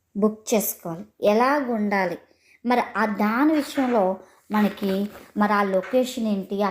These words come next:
పట్టణం ఎలా ఉంటుంది, ఆ పట్టణం గుణగణాలు ఎలా ఉంటే, ఆ పట్టణంలో మనం ఎలా జీవిస్తాం, అదంతా కూడా మనకి జీవం గ్రంథంలో ఉందండి. మరి దీన్ని చదువుతున్నామా, దీన్ని బుక్ చేసుకుంటున్నామా? మనం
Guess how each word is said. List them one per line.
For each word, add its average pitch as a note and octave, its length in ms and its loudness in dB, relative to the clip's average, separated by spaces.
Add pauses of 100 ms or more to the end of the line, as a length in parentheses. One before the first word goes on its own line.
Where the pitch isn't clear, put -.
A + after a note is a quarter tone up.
(120)
పట్టణం B3+ 440 0
ఎలా G#3+ 220 4
ఉంటుంది, G3 640 -4 (260)
ఆ G3 60 -2 (160)
పట్టణం C4+ 420 2
గుణగణాలు A#3+ 640 2
ఎలా G#3 240 2
ఉంటే, G3 400 -4 (380)
ఆ G#3 60 -2 (120)
పట్టణంలో B3+ 440 4
మనం B3+ 240 4
ఎలా G3+ 240 4
జీవిస్తాం, G#3+ 760 -4 (300)
అదంతా G#3 500 0
కూడా A3 200 2
మనకి G3 320 0
జీవం F3 380 -2
గ్రంథంలో F3 420 -2
ఉందండి. E3 440 -4 (300)
మరి C#4 240 6
దీన్ని C4+ 220 4
చదువుతున్నామా, A#3+ 840 0 (800)
దీన్ని C4+ 280 6
బుక్ G#3+ 240 -4 (120)
చేసుకుంటున్నామా? A3+ 680 0
మనం A3 160 -2